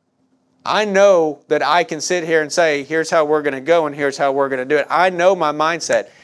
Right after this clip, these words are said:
and I lead in my, in, as a superintendent within more of that capacity. But whenever I'm pastoring the church and I'm el-, and I'm an elder in the church, that plurality is so incredibly healthy. Because also, you know what? Whenever I'm low,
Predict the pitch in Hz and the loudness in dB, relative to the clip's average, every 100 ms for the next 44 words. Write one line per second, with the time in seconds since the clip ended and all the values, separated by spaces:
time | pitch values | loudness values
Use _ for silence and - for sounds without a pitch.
0 | - 139 151 175 180 180 180 156 131 156 | -10 -4 0 0 2 0 0 -4 -6 -4
1 | 151 143 139 - 139 135 127 139 139 135 | -2 -2 -4 -6 -10 -10 -10 -8 -6 -6
2 | 151 156 139 185 185 151 - - - 151 | -4 -4 -4 -4 -4 -6 -10 -20 0 0
3 | 147 175 170 151 160 156 143 165 202 151 | 2 -2 -4 -4 0 2 2 0 0 -6
4 | - 127 131 135 131 - _ - 143 156 | -2 -2 -2 -6 -8 -10 _ -4 0 0
5 | 190 190 131 - 139 165 175 185 175 139 | 2 2 0 -6 -2 -2 -2 -4 -4 -6
6 | - 156 160 170 151 135 127 - 131 151 | -4 0 0 -2 -8 -8 -12 -8 -2 -2
7 | 131 147 135 131 - 160 175 151 135 160 | -2 -4 -4 -4 0 0 0 -2 -2 0
8 | 170 165 _ - _ 139 170 - 160 147 | 0 -2 _ -20 _ 0 2 0 2 4
9 | 151 160 156 143 - - 156 160 165 147 | 4 2 -4 -8 -8 0 2 2 -2 -10
10 | 143 - 151 147 139 135 117 151 143 117 | -8 0 0 0 -2 -4 -2 -2 -2 -8
11 | 95 _ _ - 135 143 143 165 180 151 | -16 _ _ -8 -4 -2 2 2 2 -2
12 | 127 135 156 151 170 190 - _ - 143 | -4 -2 0 2 2 2 -4 _ -4 0
13 | 151 139 156 180 185 190 196 185 | 2 4 2 2 4 4 2 -4